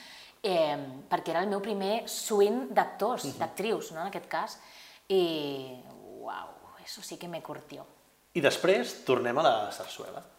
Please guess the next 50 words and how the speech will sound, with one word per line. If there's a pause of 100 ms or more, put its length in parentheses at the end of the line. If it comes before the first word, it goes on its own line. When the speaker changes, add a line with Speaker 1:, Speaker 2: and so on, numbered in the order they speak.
(200)
Speaker 2:
uns
anys
de, (200)
després,
uns
anys
més
tard. (400)
Ha-,
havia, (300)
has
notat
si
havia
canviat
allò
que
havíem
dit, (180)
eh, (140)
dels
prejudicis? (380)
Cada
cop,
cada
cop
està
més, (260)
més
obert,
hi
ha
més
gent
de
sarsuela
que
va
fer
teatre
musical,
i
gent
de (200)
teatre
musical
que
va
fer
sarsuela.